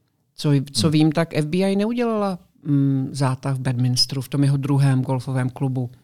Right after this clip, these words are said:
Speaker 1: Co když si něco převezl tam, jakože si tam
Speaker 2: Hmm.
Speaker 1: skutečně něco převezl? To znamená, má něco on stále v ruce?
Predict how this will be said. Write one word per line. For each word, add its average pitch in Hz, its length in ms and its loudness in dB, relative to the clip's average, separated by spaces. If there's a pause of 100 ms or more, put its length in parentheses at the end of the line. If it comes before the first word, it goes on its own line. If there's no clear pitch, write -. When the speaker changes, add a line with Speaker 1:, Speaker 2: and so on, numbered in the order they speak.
(320)
Speaker 1:
Co - 140 -2
když 180 160 0
si 294 100 0
něco 269 220 2
převezl 180 380 0
tam, 156 180 4
jakože 147 300 4
si 147 120 2
tam 147 120 4
Speaker 2:
Hmm. 127 120 6
Speaker 1:
skutečně 104 280 2
něco 131 180 -4
převezl? 123 480 -4 (760)
To 151 120 0
znamená, 147 380 6
má 139 180 6
něco 196 260 2
on 214 140 2
stále 180 320 0
v 233 60 -4
ruce? 208 380 -4